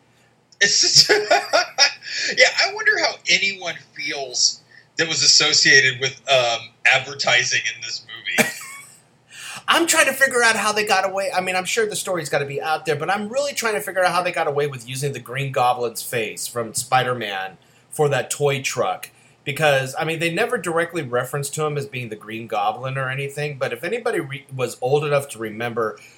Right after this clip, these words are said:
Speaker 2: the Spider-Man comic books at that time, that was what Green Goblin
Speaker 1: Oh,
Speaker 2: looked
Speaker 1: yeah.
Speaker 2: like. And so I'm trying to figure out how they got away with that.
Speaker 1: I think they just did it. Well, I, I'm sure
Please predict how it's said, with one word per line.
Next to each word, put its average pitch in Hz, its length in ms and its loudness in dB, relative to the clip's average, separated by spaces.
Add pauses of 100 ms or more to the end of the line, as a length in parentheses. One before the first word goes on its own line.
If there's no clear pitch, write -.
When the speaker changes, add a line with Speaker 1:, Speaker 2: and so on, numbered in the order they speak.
(160)
Speaker 2:
the 135 80 -4
Spider-Man 151 540 0
comic 147 440 -4
books 110 220 -4
at 101 140 -8
that 101 200 -4
time, 110 460 -4 (720)
that 190 320 8
was 147 260 4
what 156 240 2
Green 147 240 -2
Goblin 131 500 2
Speaker 1:
Oh, 403 100 8
Speaker 2:
looked 403 180 10
Speaker 1:
yeah. 453 160 8
Speaker 2:
like. - 240 -6 (420)
And 180 240 0
so 196 100 4
I'm 180 120 4
trying 220 180 2
to 214 80 2
figure 165 220 2
out 151 100 6
how 135 100 2
they 120 100 -2
got 110 160 -2
away 104 180 -8
with 87 140 -14
that. 82 280 -8 (880)
Speaker 1:
I 175 120 6
think 170 220 -4
they 131 100 0
just - 400 -8
did 95 180 0
it. 104 200 4 (140)
Well, 202 240 4
I, 214 100 6 (100)
I'm - 120 4
sure - 220 2